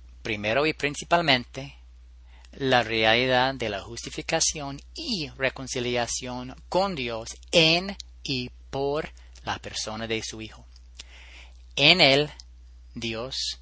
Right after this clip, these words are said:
creó de los dos un nuevo hombre. Esa es la realidad de la, de, de la paz, y, y, y es lo que Pablo empieza,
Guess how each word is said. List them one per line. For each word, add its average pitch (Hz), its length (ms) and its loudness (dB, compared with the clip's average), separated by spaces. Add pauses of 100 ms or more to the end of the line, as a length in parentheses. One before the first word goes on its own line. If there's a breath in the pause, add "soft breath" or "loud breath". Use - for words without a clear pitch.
(140)
creó 131 520 -2
de 113 240 -2
los 123 220 -10
dos 107 520 -12
un 123 340 -10 (280)
nuevo 107 420 -8
hombre. 95 440 -12 (1300 loud breath)
Esa 127 360 4
es 110 200 0
la 110 140 2
realidad 107 420 0
de 107 100 -2
la, 98 160 -6 (160)
de, 113 240 -6
de 117 160 -4
la 101 140 -2
paz, 147 300 10 (480 loud breath)
y, 139 80 -4
y, 139 220 -2
y 131 260 0
es 120 180 -2
lo 120 140 -6
que 123 120 -4
Pablo 123 380 0
empieza, 117 640 -2